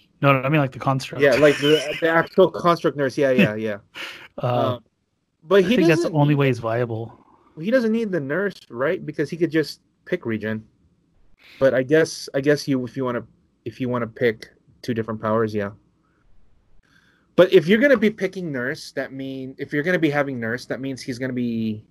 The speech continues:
Speaker 2: just being support, support
Speaker 1: Yeah.
Speaker 2: stuff, right? Because he won't be able to, um,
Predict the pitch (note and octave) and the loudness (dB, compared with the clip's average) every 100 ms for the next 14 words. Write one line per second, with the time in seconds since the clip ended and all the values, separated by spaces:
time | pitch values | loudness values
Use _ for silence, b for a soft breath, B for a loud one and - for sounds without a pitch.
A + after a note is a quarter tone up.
0 | _ _ - A#2+ - B2 A#2+ A2+ A2+ - | _ _ -4 -4 -2 -2 -2 -6 -6 0
1 | C3 - _ _ _ _ _ A#2 C3 C3+ | 0 0 _ _ _ _ _ -2 2 2
2 | - A#2 _ C3 _ _ _ _ _ _ | 0 -4 _ -20 _ _ _ _ _ _
3 | - _ _ _ _ - A#2+ C3 - C3+ | -20 _ _ _ _ -8 2 2 2 0
4 | B2 C3 B2 B2+ A#2+ A#2+ A#2+ A2 - A#2+ | 2 0 2 4 6 4 0 -2 -4 0
5 | A2+ A2 G#2+ G#2+ G#2 G2 F#2+ F#2 F#2+ | 2 4 4 2 0 -4 -6 -10 -14